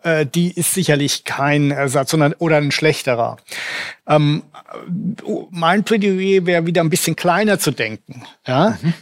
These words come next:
Speaker 1: Äh, und, ähm,
Speaker 2: Also in kleineren Einheiten.
Speaker 1: Ja, weil dreiundachtzig Millionen über einen Kamm zu scheren, ist sowieso nicht möglich. Ja? Das,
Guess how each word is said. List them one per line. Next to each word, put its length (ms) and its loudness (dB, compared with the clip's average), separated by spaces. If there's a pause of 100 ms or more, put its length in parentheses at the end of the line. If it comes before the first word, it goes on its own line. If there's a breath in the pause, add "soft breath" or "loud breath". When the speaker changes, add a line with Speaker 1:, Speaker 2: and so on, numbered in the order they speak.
(120)
Speaker 1:
Äh, 400 2
und, 480 2
ähm, 380 2
Speaker 2:
Also 180 2
in 80 0
kleineren 440 2
Einheiten. 540 0
Speaker 1:
Ja, 100 -16
weil 140 4
dreiundachtzig 600 0
Millionen 600 2
über 240 2
einen 160 0
Kamm 200 0
zu 100 -2
scheren, 240 0
ist 80 -4
sowieso 340 2
nicht 220 -4
möglich. 540 -4
Ja? 140 2
Das, 220 -2